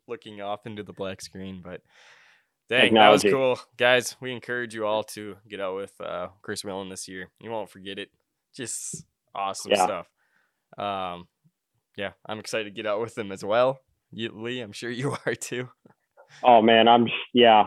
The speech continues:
Speaker 2: I'm always chomping at the bit for a river trip with Chris,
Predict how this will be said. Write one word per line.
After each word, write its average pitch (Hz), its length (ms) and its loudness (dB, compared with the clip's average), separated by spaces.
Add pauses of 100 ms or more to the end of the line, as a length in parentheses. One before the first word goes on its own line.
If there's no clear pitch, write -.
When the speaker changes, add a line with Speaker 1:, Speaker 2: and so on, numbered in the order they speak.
(120)
Speaker 2:
I'm 113 160 2 (260)
always 190 320 10 (120)
chomping 156 340 6
at 143 100 4
the 139 60 2
bit 143 260 4
for 135 160 6
a 127 60 4
river 127 380 4
trip 127 240 4
with 113 160 0
Chris, 120 280 6